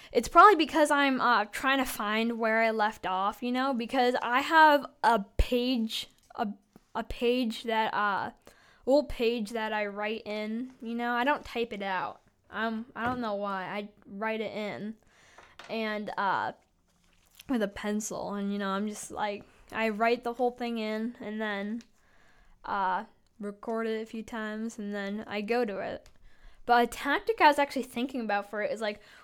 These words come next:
whenever I leave off, I make, like, a little mark like that or something, and then, uh, you probably can't really hear, like, you know? I just made three of them, but I don't know.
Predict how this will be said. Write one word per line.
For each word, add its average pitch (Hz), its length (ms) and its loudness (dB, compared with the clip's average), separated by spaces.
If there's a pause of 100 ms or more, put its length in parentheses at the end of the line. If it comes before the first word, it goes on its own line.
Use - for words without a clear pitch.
whenever 285 260 4
I 285 120 6
leave 233 320 -2
off, 214 260 2
I - 100 -6
make, 233 220 0
like, 247 120 -10
a 240 40 0
little 226 220 -2
mark 208 640 -6 (600)
like 208 200 -6
that 208 340 0
or 240 60 -6
something, 254 480 -4 (360)
and 226 280 -2
then, 226 240 0
uh, 208 480 -4
you 226 100 -6
probably 440 240 2
can't 208 200 -6
really 208 180 -4
hear, 208 140 -6
like, 190 200 -6 (1800)
you 226 100 -6
know? 240 180 -4 (420)
I 226 120 0
just 247 100 -6
made 202 220 -6
three 202 180 -8
of 196 80 -6
them, 202 340 -4 (140)
but 202 80 -6
I 208 140 0
don't 202 80 -6
know. 196 240 -8